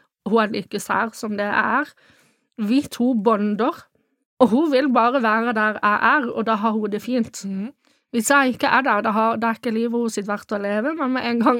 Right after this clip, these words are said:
Speaker 1: jeg kommer, så har hun det fint, og det
Speaker 2: Ja.
Speaker 1: viser hun med absolutt hele seg.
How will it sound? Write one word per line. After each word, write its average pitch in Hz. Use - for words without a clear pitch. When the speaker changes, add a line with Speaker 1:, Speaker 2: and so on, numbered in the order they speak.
Speaker 1:
jeg 240
kommer, 240
så -
har 240
hun 240
det 247
fint, 302
og 233
det 240
Speaker 2:
Ja. 226
Speaker 1:
viser 233
hun 240
med 240
absolutt 247
hele 208
seg. 220